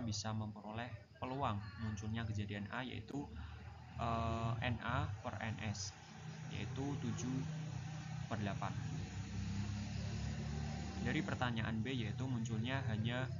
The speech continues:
dua sisi gambar. Nah, kita mencari, eh, peluang yang hanya, eh, yang hanya terdapat,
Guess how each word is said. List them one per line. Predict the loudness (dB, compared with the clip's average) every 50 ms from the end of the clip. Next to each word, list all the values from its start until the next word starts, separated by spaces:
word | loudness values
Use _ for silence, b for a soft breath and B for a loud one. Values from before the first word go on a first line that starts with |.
| -2 0
dua | 0 2 2 0
sisi | 0 0 0 0 0 0 2
gambar. | 2 2 2 2 0 0 -4 -6 -6 -6 -6 -6 -6 -6 -6
Nah, | -4 -2
kita | -2 -2 2 4 4 4 4
mencari, | 4 2 2 4 2 4 4 4 4 4 2 0 -2 -8 -10 -12 -10 -10 -8 -8 -6 -6 -4 -4
eh, | -2 -2 -2
peluang | -2 0 0 2 2 2 2 2
yang | 2 2 2 2 2 2
hanya, | 2 2 2 2 2 2 0 0 -2 -4 -8 -10 -12 -16 -16 -16 -16 -18 -18 -18 -18 -16 -16 -16 -16 -16 -18 -18 -14 -12 -10 -10 -10 -8
eh, | -6 -4 -2 -2 -2 -2 -2 -2 -2 -4 -4 -4 -4 -4 -4 -6 -8 -12 -8 -6 -4
yang | -4 -2 -2
hanya | -2 0 0 0 0 0 0 -2 -4 -4
terdapat, | -2 0 0 0 2 2 2 2 0